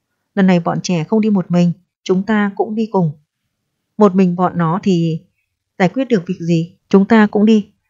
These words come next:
Vậy lấy ai bảo vệ thân xác chúng ta?" Viên Không sư thái nhìn lên trời rồi nói, "Sư huynh yên tâm đi, muội đã mời người tới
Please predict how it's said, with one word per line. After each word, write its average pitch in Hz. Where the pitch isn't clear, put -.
Vậy 196
lấy 180
ai 202
bảo 180
vệ 170
thân 196
xác 233
chúng 185
ta?" 202
Viên 202
Không 202
sư 208
thái 180
nhìn 180
lên 196
trời 170
rồi 160
nói, 156
"Sư 214
huynh 190
yên 196
tâm 190
đi, 185
muội 185
đã 180
mời 170
người 180
tới 165